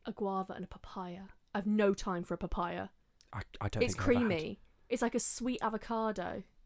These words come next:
Speaker 2: Ew.
Speaker 1: in my opinion. I don't know.
Speaker 2: I don't think
Speaker 1: I
Speaker 2: I've
Speaker 1: might
Speaker 2: ever
Speaker 1: be
Speaker 2: had a papaya.
Speaker 1: completely wrong.
Speaker 2: Papaya Rudolph. Um, <laughs> we
Speaker 1: Sure.
Speaker 2: went for this because, uh, it's a, a classic children's T V.
Speaker 1: Did
Speaker 2: It's
Speaker 1: you
Speaker 2: a,
Speaker 1: watch this?
Speaker 2: a, oh, yeah.
Speaker 1: Yeah.
Speaker 2: Yeah.
Speaker 1: Absolutely.
Speaker 2: Um,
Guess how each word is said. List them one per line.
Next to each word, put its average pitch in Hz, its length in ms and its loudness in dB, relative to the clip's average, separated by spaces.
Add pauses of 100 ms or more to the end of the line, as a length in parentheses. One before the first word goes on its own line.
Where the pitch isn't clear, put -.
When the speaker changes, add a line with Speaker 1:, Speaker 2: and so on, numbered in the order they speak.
(200)
Speaker 2:
Ew. 123 520 2 (220)
Speaker 1:
in 196 120 -2
my - 120 -6
opinion. - 400 -14 (140)
I 214 40 -6
don't 208 120 -12
know. - 60 -4
Speaker 2:
I - 20 0
don't 127 120 2
think 101 100 4
Speaker 1:
I - 20 8
Speaker 2:
I've - 40 8
Speaker 1:
might 95 80 8
Speaker 2:
ever 92 40 6
Speaker 1:
be 98 60 0
Speaker 2:
had 127 100 2
a 156 60 4
papaya. 95 480 6
Speaker 1:
completely - 400 -6
wrong. - 220 -12 (460)
Speaker 2:
Papaya 92 300 12
Rudolph. 113 400 4 (500)
Um, 127 480 10 (600)
<laughs> - 500 -6
we 180 300 10
Speaker 1:
Sure. 190 100 12
Speaker 2:
went 131 340 12
for - 160 4
this 101 360 8
because, 104 640 8 (100)
uh, 117 140 12
it's - 160 6 (160)
a, 147 100 8 (160)
a 147 80 12
classic 160 360 10
children's 107 380 8
T 113 180 8
V. 92 260 6
Speaker 1:
Did - 20 2
Speaker 2:
It's 202 160 4
Speaker 1:
you 202 60 4
Speaker 2:
a, 135 80 10
Speaker 1:
watch - 120 2
this? - 360 -4
Speaker 2:
a, 240 80 4 (240)
oh, 226 100 12
yeah. 170 400 10
Speaker 1:
Yeah. 254 500 4
Speaker 2:
Yeah. 151 420 12 (180)
Speaker 1:
Absolutely. - 400 -12 (260)
Speaker 2:
Um, 123 320 6